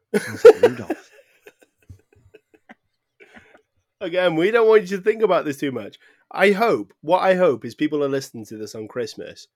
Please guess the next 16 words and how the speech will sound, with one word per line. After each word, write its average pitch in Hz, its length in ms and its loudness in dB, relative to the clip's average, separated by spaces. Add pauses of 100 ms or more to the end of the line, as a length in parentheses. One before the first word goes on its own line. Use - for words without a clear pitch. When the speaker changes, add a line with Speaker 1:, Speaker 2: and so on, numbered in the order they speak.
(100)
Speaker 2:
At 110 80 -14
the 123 100 -6
end 160 140 -4
of 147 80 -8
the 127 80 -10
day, 90 400 -12 (500)
they're 110 180 -8
drunk, 117 600 -4
a 117 60 -14
little 135 160 -2
bit 135 160 -4
like 120 180 -10
I 110 160 -10
am 101 140 -12
now, 85 340 -14 (100)
apologies, 87 560 -18